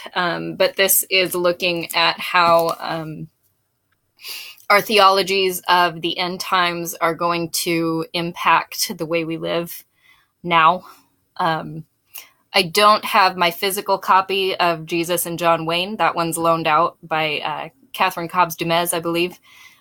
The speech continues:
But that's another really excellent history of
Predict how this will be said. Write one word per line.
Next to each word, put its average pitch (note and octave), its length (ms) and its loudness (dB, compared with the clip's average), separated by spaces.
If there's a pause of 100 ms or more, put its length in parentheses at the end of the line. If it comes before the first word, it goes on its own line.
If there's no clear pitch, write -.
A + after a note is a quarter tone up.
(140)
But F3+ 120 0
that's F#3 200 2
another E3+ 320 0
really E3+ 800 -4
excellent D#3+ 560 0
history E3 800 -4
of D#3 560 -2